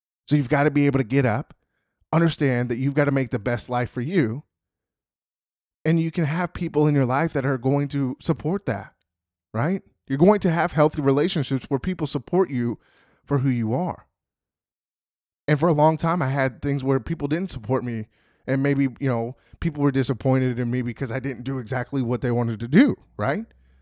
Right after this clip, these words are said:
But it's not their life to live, it's your life to live. And I think we so often forget that. You deserve happiness. You deserve greatness. You deserve all the things that you want in life.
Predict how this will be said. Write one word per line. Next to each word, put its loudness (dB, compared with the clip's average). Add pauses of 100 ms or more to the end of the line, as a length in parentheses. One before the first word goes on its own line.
(800)
But 2
it's -4
not -2
their 2
life 0
to 0
live, 2
it's -6
your 2
life 0
to -6
live. -10 (600)
And 0
I -2
think -6
we -2
so 2 (260)
often -2
forget -4
that. -12 (800)
You 4
deserve 8
happiness. -8 (360)
You 0
deserve 4
greatness. -2 (300)
You 0
deserve 4 (340)
all 6
the 0
things -4
that -4
you 2
want -2
in -4
life. -4